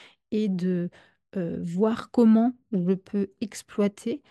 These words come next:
les étoiles d'assises qui sont favorables en cette période neuf, euh, et, euh, essayer de contrôler les étoiles d'assises qui sont moins sympas, euh, parce que j'ai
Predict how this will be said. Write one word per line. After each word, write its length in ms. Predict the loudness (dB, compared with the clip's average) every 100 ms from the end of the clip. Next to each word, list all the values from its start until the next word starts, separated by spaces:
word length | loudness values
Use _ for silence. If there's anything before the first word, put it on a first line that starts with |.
| _ -4
les 220 | -2 0
étoiles 380 | -4 -2 -2 -2
d'assises 560 | -2 -2 -4 -6 -6 -6
qui 140 | -12
sont 240 | -12 -10 -12
favorables 840 | -12 -8 -4 0 0 2 2 0 -6 -2
en 120 | 0
cette 300 | 0 -2 -6
période 400 | -4 -2 0 2
neuf, 440 | 4 2 0 -16 -20 _ _ _ _ -8
euh, 120 | -8 -8 -2
et, 320 | 2 2 0 -2
euh, 60 | -6
essayer 360 | -6 -4 -2 0
de 100 | -2
contrôler 760 | -6 -2 -2 -2 -4 0 0
les 220 | 0 -4 -6
étoiles 340 | -8 -10 -8
d'assises 720 | -8 -10 -8 -2 0 2 -2 -4
qui 180 | -4 -4
sont 240 | 0 4
moins 260 | 6 6 4
sympas, 460 | 2 -4 -2 -8 -10 -20 -20 -12
euh, 100 | -8 -6
parce 300 | -6 -8 -8
que 140 | -2
j'ai 200 | -2 -2